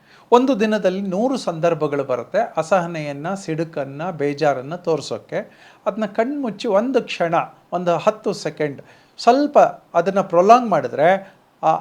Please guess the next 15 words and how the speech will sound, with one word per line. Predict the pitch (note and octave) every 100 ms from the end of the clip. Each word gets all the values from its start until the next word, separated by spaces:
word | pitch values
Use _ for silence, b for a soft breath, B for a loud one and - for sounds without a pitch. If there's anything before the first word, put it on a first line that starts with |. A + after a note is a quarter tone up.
| -
ಅಸಹನೆ | D3 G3+ F3 E3 D#3
ಹೊರಟೋಗುತ್ತೆ, | A#2+ C#3+ D3 F#3+ F3+ F3+ A#3 A#3 - -
ಸಹನೆ | B2 C3 C3+
ಬರುತ್ತೆ. | A#2+ A#2 - - _ b b b -
ಈ | A#3
ಥರದ | C4+ A#3 G3+ G#3+
ಸಹನೆ | G3+ D3 - E3 D3+ F#3+ - _
ಸಣ್ಣ | - G3 G3+ A#3
ಸಣ್ಣ | A#3 G3+ F#3
ವಿಷಯಗಳಲ್ಲಿ | D#3+ - E3 D#3+ D#3 D#3
ಶುರುವಾಗಿದ್ದಂಥದ್ದು. | - D#3 D#3+ D3 C#3 C3 B2+ A#2 G#2+ G#2+ F3+ - b b b b _ -
ಕಾಫಿಗೆ | B3 B3 F#3+ G#3+
ಸಕ್ಕರೆ | - D#3 F#3+ F#3
ಜಾಸ್ತಿ | D#3 D3+ -
ಹಾಕಿರಬಹುದು, | F3 C3+ - C3 A#2+ A2 A#2 B2+